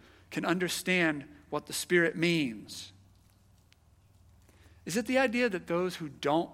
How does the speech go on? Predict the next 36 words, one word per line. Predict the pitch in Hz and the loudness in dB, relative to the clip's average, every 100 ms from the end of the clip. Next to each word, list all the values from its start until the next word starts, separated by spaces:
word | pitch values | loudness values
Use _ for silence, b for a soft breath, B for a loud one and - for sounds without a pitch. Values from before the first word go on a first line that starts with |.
| - | -10
have | 180 170 143 | -4 -4 -4
the | |
Spirit | 135 - 147 151 - - - | -10 -4 0 2 0 -4 -12
can't | - 147 151 - | -2 0 0 -6
know | 147 139 | -8 -8
God? | 127 123 95 - - _ _ _ _ _ _ _ - | -8 -8 -8 -12 -20 _ _ _ _ _ _ _ -16
Is | 143 | 0
that | 185 208 | 4 4
the | - | 2
part | - 143 120 | -6 -6 -6
that | - | -10
troubles | 123 110 120 | -10 -12 -14
us? | - - _ _ _ b b b b b b b b b _ _ _ _ _ _ - | -20 -20 _ _ _ b b b b b b b b b _ _ _ _ _ _ -10
Because, | - 208 254 - - - - | -8 -4 -6 -8 -20 -16 -6
I | |
mean, | 208 | -2
why | 226 294 | 0 -2
should | 294 | -2
that | 240 240 | 0 0
be | 147 | 0
difficult? | 117 113 - - - - _ b b b b b b b - | -4 -6 -10 -10 -10 -12 _ b b b b b b b -4
Can | - 247 240 214 | 4 6 6 4
people | 262 285 302 | 2 4 4
who | 226 240 | 4 6
have | 202 | 4
never | 185 214 220 214 | 6 4 6 2
met | 190 208 202 | 4 4 2
you | 165 180 233 330 - - - _ _ _ _ _ _ _ _ - | 4 4 4 0 -8 -20 -20 _ _ _ _ _ _ _ _ -2
know | 185 196 | 2 2
you | 208 214 | 2 0
as | 196 | -2
well | 165 175 | -2 -4
as | 175 | -4
people | - 185 180 | -6 -6 -6
who | 156 | -2
did? | 139 226 | -2 -2